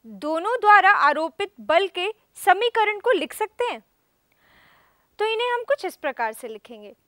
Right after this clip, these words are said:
विद्युत क्षेत्र द्वारा आवेश पर आरोपित बल F E Q और सदिश E का गुणनफल होता है। यहाँ सदिश E, E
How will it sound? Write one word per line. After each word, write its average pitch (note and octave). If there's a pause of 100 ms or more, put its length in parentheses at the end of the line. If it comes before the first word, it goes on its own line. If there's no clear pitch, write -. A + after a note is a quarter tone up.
(1120)
विद्युत B3+
क्षेत्र G4+
द्वारा D4 (280)
आवेश C#4
पर G#4+
आरोपित C#4
बल B3 (340)
F G#4+
E D#4+ (800)
Q G#4 (340)
और E4
सदिश F#4+
E D4+
का G#4
गुणनफल B3+
होता G#3+
है। A3 (260)
यहाँ C#4
सदिश E4+
E, E4 (380)
E F4+